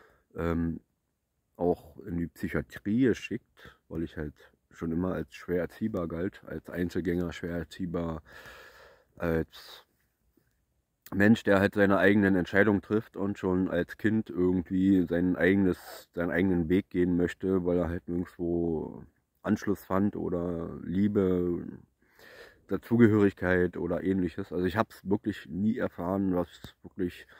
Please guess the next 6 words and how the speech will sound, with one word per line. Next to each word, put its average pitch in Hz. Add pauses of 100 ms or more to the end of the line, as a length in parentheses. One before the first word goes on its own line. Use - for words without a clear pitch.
(240)
familiäre 95
Liebe 113
ist 107
oder 95
was 95
irgendwo, 90